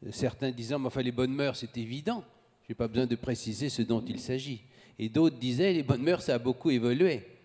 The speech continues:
Je parlais de la Révolution française avec des dessins qui paraissaient insupportables aux bons bourgeois de dix-huit cent quatre-vingts.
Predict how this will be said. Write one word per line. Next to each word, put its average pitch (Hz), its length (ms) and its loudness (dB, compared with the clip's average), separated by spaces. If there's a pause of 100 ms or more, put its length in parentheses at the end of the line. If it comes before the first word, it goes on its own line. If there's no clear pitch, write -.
(500)
Je 110 240 -2
parlais 113 580 -2
de 107 220 -2
la 104 140 -2
Révolution 104 500 -6
française 123 580 -6
avec 95 240 -8
des 101 140 -8
dessins 101 420 -8
qui 104 200 -12
paraissaient 98 480 -10 (280)
insupportables 123 800 -4
aux 110 60 -2
bons 120 200 -2
bourgeois 113 500 -2
de 107 180 -6
dix-huit 101 320 -10
cent 120 180 -8
quatre-vingts. 104 500 -10